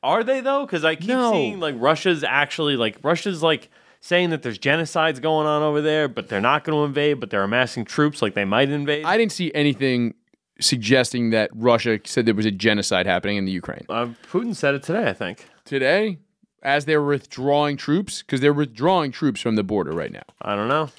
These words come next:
Speaker 2: So that was a thing that came out today. The Biden administration has been like, "They could still invade just 'cause they're withdrawing troops from the border." It's like, yeah, of course they can. Anybody can do anything.
Speaker 1: Okay, so Putin claims genocide happening in Donbass region of Ukraine.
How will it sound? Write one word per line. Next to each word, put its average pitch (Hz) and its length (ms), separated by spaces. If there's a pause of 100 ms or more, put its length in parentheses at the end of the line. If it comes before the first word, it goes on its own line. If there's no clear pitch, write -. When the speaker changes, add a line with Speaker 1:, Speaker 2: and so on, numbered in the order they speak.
(120)
Speaker 2:
So 139 160
that 156 240
was 170 100
a 156 60
thing 143 200
that 131 140
came 135 220
out 113 160
today. 120 500
The 127 180
Biden 143 300
administration 127 540
has 117 80
been 120 160
like, 117 180
"They 156 140
could 147 160
still 151 220
invade 117 360
just 107 100
'cause 117 120
they're 123 120
withdrawing 113 440
troops 113 260
from 110 120
the 104 60
border." 101 380
It's 101 80
like, 110 140 (160)
yeah, 165 100
of 107 140
course - 300
they 80 100
can. - 240 (520)
Anybody 151 360
can 143 160
do 131 160
anything. 95 460 (340)
Speaker 1:
Okay, 123 340
so 127 240
Putin 190 400
claims 160 400
genocide 139 560
happening 123 440
in 107 160
Donbass 104 520
region 104 300
of 92 100
Ukraine. 95 440